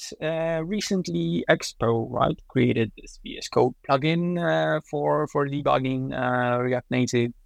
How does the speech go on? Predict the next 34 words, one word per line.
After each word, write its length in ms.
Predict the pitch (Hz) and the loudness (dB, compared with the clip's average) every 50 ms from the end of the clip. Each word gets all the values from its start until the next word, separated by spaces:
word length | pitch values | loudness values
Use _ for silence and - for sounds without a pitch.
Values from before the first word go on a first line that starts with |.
| - - | -8 -4
uh, 160 | 127 127 120 - - | -2 -2 -2 -2 0
projects, 720 | - 139 131 123 135 131 131 - - - - - - - - | 2 2 4 4 0 -4 -4 -6 -14 -16 -12 -12 -8 0 4
uh, 140 | 131 131 127 - | 4 4 4 2
especially 480 | 131 135 - - - 139 123 - - 127 | 0 -2 -2 0 0 0 0 2 2 0
using 260 | 120 120 123 123 120 - | 0 0 0 -2 0 2
Hermes. 500 | 131 127 123 123 120 120 - - - - | 2 2 4 4 2 0 -2 -4 -6 -4
And, 460 | 139 131 131 131 127 127 127 127 127 | -2 0 2 2 2 2 0 0 0
um, 420 | 135 135 135 135 135 139 139 139 - _ - - - - - - - - - - - | 0 0 2 2 2 2 0 0 -2 _ -14 -20 -20 -20 -20 -20 -20 -20 -20 -12 -4
yeah, 220 | - 180 240 240 | 0 2 4 4
there's 200 | 151 160 175 - | 4 2 -2 -2
some 140 | - 180 165 | -4 -8 -4
hope 340 | 147 - 247 240 - - - - - _ - - - | 0 0 2 2 0 -4 -10 -20 -20 _ -20 -10 -2
that 220 | - 135 139 - | -2 -2 -2 -2
someone, 520 | - - 185 190 175 151 139 139 156 175 165 - - | -2 2 2 2 2 2 0 0 0 -2 -6 -10 -6
maybe, 480 | - 127 147 147 135 127 135 135 123 127 | -4 -2 -2 -2 0 0 0 0 0 0
maybe, 260 | 127 131 143 143 127 - - - - - - - | 2 2 2 0 -2 -10 -20 -20 -20 -20 -12 -4
maybe 260 | 143 127 127 113 - 117 - - - - | -4 -4 -2 -2 -6 -10 -10 -14 -16 -10
you, 340 | 123 117 143 160 170 160 135 | -2 2 4 4 4 2 -2
maybe 280 | 127 127 127 131 - 123 | -4 -4 -4 -2 -2 0
you, 220 | 135 156 156 - - | 0 0 0 -2 -4
I 120 | - 139 135 | -4 -4 -2
don't 260 | 135 143 147 160 165 - - 160 - | 2 2 2 2 0 -2 -6 -2 0
know, 120 | 165 147 - - - | 0 -2 -2 -4 -20
<laughs> 140 | - - | -20 -10
someone 380 | - - 165 160 160 151 147 143 | -2 0 2 2 4 2 2 0
will 160 | 147 143 139 | -2 -2 -4
port 360 | - - - 185 180 175 - - - | -4 0 2 4 4 2 2 -2 -6
this 180 | 135 127 - | -6 -8 -6
plugin, 520 | - - 139 143 143 143 139 139 139 135 143 - 143 | -2 2 2 2 4 2 0 0 -2 -6 -6 -4 -2
uh, 280 | 139 139 131 131 127 123 - | 0 0 2 2 0 0 0
to, 500 | - - 131 123 123 123 127 - 131 135 - | 2 4 4 4 4 2 -2 -12 -14 -14 -10
to, 440 | - 131 127 123 143 156 165 - 117 | -8 -8 -8 -8 -12 -12 -12 -10 -8
uh, 140 | 117 117 117 | -8 -6 0
Vim 320 | - 139 135 135 135 127 | 2 2 2 2 0 -8